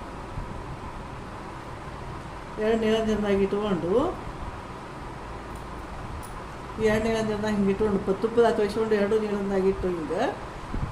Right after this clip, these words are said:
ಅದಕ್ಕೆ ಅರ್ಶಿನ ಕುಂಕುಮ ಹಚ್ಚಿ, ನಿರಂಜನಕ್ಕೆ ಅರ್ಶಿನ ಕುಂಕುಮ ಹಚ್ಚಿ ದೇವ್ರ ಮುಂದೆ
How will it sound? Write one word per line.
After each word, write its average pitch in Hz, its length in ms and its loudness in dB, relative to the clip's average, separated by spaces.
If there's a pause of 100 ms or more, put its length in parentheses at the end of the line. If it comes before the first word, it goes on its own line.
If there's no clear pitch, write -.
ಅದಕ್ಕೆ 262 280 6
ಅರ್ಶಿನ 247 280 4
ಕುಂಕುಮ 226 280 0
ಹಚ್ಚಿ, 254 580 2 (760)
ನಿರಂಜನಕ್ಕೆ 226 580 4
ಅರ್ಶಿನ 220 300 -2
ಕುಂಕುಮ 214 280 -2
ಹಚ್ಚಿ 277 480 2 (460)
ದೇವ್ರ 220 180 8
ಮುಂದೆ 233 720 2